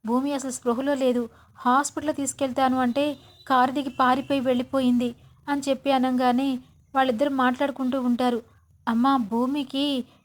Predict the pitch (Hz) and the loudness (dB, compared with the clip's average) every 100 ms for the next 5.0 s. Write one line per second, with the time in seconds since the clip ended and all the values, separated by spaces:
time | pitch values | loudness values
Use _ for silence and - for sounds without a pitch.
0 | - 233 247 285 302 277 233 269 285 269 | -2 0 0 0 0 2 2 0 0 -2
1 | 277 277 254 233 269 240 - 285 277 247 | -4 -2 0 0 0 -4 -4 -2 0 2
2 | 233 220 - - _ 240 233 269 294 269 | 0 -4 -8 -20 _ -2 0 0 -2 -4
3 | 269 254 226 226 214 269 277 285 262 262 | -2 0 0 0 0 0 0 -2 -4 -4
4 | 254 247 262 254 247 - 247 240 240 240 | -2 -2 -2 -4 -6 -4 -2 0 0 -2